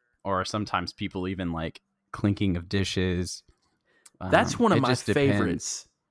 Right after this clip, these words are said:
Speaker 2: The, the
Speaker 1: Yeah.
Speaker 2: dishes thing.
Speaker 1: Yeah.
Speaker 2: I don't know what
Speaker 1: Someone
Speaker 2: it is
Speaker 1: doing the
Speaker 2: about it.
Speaker 1: dishes in the background.
Speaker 2: Well, you know, and what's weird about it is, like, other, other bands have started taking, like, the dish clanking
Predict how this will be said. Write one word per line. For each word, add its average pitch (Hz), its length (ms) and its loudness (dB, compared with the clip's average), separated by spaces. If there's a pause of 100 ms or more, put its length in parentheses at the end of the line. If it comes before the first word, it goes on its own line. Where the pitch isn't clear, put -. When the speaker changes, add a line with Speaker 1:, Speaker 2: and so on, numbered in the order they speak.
Speaker 2:
The, 131 400 0
the 127 180 -2
Speaker 1:
Yeah. 92 140 4
Speaker 2:
dishes 117 680 -2 (240)
thing. 92 300 -6
Speaker 1:
Yeah. 104 200 2
Speaker 2:
I 147 40 6
don't 170 200 0
know 147 120 4
what 123 80 0
Speaker 1:
Someone 110 280 8
Speaker 2:
it 95 60 6
is 110 60 6
Speaker 1:
doing 101 100 6
the 101 60 6
Speaker 2:
about - 140 2
it. 98 40 2
Speaker 1:
dishes 98 300 -2
in 101 80 0
the 101 100 0
background. 110 680 -2 (240)
Speaker 2:
Well, 180 420 4
you 175 180 2
know, 185 120 2 (100)
and 165 160 4
what's 196 240 0
weird 180 300 2
about 123 320 2
it - 140 -4
is, 123 400 0 (600)
like, 147 320 0
other, 151 640 0 (640)
other 165 260 4
bands 135 560 0
have 123 160 -2
started 123 460 0
taking, 127 440 -4
like, 113 220 -6
the 113 100 -8
dish 117 440 -6
clanking 120 680 -6